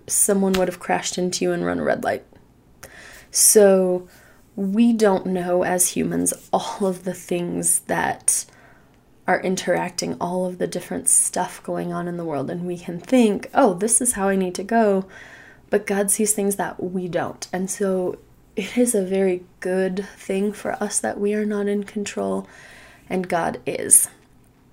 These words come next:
I think the second important perspective shift is to remember that God can use anything that happens in our day for good.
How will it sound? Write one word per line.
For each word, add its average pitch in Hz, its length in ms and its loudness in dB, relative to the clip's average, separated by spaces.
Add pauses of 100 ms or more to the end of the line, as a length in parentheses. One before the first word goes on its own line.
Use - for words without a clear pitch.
(540)
I 226 40 -4
think 202 220 2
the 190 100 0
second 247 580 0
important 240 460 2
perspective 247 580 -2
shift 233 420 -4 (840)
is - 220 6
to 240 100 2
remember 240 400 10
that 233 260 2 (160)
God 294 320 0
can 311 240 4
use 240 360 8 (360)
anything 220 800 4
that 190 200 4
happens - 560 0
in 190 160 0
our 190 140 0
day 175 560 0 (840)
for - 400 -4 (220)
good. - 460 -2